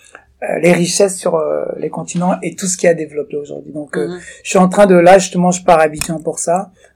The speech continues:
Speaker 1: parce que je suis en train d'essayer de voir, d'ouvrir quelque chose à Abidjan avec, euh, des associés. Même si j'ai la boutique ici, le site et tout ça, je ferai les allers-retours, mais je pense même aller peut-être aller m'installer à Abidjan
Speaker 2: Ah oui ?
Speaker 1: et faire l'inverse, oui.
Speaker 2: D'accord.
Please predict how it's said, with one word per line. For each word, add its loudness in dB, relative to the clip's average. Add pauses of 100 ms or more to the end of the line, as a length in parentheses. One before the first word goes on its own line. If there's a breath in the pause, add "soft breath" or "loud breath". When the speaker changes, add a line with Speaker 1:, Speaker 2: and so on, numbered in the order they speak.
Speaker 1:
parce -6
que -10
je -20
suis -10
en -4
train -4
d'essayer -4
de -12
voir, -2
d'ouvrir -2 (120)
quelque -8
chose -8
à -4
Abidjan -10
avec, -12
euh, -12
des -16
associés. -12 (600)
Même 4
si 0
j'ai 8
la 6
boutique -4
ici, -2
le -2
site -8
et -6
tout -18
ça, 2
je -4
ferai -4
les -8
allers-retours, -2
mais -4 (480 soft breath)
je -8
pense -4
même 4
aller 4
peut-être -4
aller -4
m'installer 0
à 2
Abidjan -6 (100)
Speaker 2:
Ah -2
oui ? -2 (120)
Speaker 1:
et 2
faire 2
l'inverse, -4
oui. 2
Speaker 2:
D'accord. -8